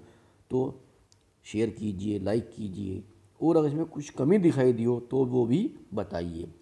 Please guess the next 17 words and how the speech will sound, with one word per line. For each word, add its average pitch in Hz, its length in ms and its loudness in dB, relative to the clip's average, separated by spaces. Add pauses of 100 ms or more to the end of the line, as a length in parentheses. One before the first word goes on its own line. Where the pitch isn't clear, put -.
(120)
comment 127 320 -2
section 117 380 -8
में 113 140 -2
जाकर 107 360 -2 (340)
आप 113 200 -4
comment 139 280 -2
कर 135 160 -2
सकते 120 320 -10
हैं 117 240 -4 (320)
और 110 120 -6
जो 117 100 -2
कमी 123 320 0
आपको 117 340 0
दिखाई 101 320 -4
दी 98 180 -6
है 147 220 -4 (360)
वो 113 400 -2